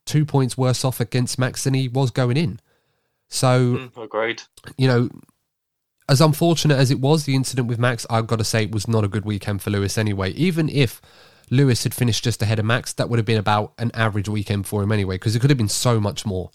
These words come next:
Speaker 1: It really could have been. So, yeah, one and a half for Lewis. And, yeah, five stars for Valtteri. Superb weekend for him. On pole position, um, won the sprint quite convincingly,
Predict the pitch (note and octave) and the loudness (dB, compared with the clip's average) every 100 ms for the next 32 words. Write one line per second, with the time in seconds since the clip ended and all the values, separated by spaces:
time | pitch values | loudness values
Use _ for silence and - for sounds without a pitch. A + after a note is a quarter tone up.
0 | - G#2+ A#2 G2+ F#2+ F#2+ F2 F2+ - G#2+ | -12 -4 -2 -2 -2 -6 -6 -8 -4 -2
1 | G2 - _ - _ _ C3+ A#2+ A#2+ D3+ | -2 -6 _ -20 _ _ 2 2 4 4
2 | C#3+ C3+ B2 - B2 A#2+ - _ - _ | 4 4 0 0 0 0 -4 _ -20 _
3 | - D#3+ E3+ C3+ F3 G3+ - - C3+ C3 | -4 -2 0 0 0 0 0 -2 2 2
4 | - C3+ B2 A#2 C#3 D#3 - F#2 F#2 _ | 2 0 0 0 0 0 -2 -6 -8 _
5 | _ _ - C3 A#2+ C#3 B2+ A#2+ - G#2 | _ _ -2 0 2 0 2 0 -2 -4
6 | F#2+ G2 F#2+ F#2 - A2+ - A#2+ A2 G#2 | -2 -4 -4 -6 0 0 2 0 0 0
7 | C3+ - C#3 C3+ - _ _ _ - A2 | 0 2 2 0 -4 _ _ _ -4 0
8 | G#2+ G#2+ G#2+ G#2+ C3 C3 A#2+ - A#2+ C3+ | 2 2 -2 0 2 2 0 0 0 0
9 | - _ - A#2 - - A2+ A#2+ A#2 - | -2 _ -2 -2 -2 -2 0 0 -2 -2
10 | A2+ A2+ A#2 | -2 -2 -2